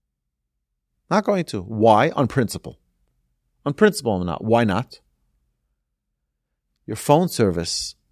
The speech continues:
of the luxury that we have today with five G plus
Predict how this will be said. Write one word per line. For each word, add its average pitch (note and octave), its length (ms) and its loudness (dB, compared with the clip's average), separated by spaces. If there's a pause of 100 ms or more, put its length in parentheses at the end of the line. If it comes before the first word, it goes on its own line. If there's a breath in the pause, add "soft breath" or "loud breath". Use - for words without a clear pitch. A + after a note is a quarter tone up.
(160)
of G#2+ 160 2
the A2 100 6
luxury C3 480 4
that G#2+ 160 -2
we A2 140 -2
have A2+ 260 0
today A2 340 2
with G2 160 -2
five A2+ 520 0
G G#2+ 260 -6
plus - 720 -4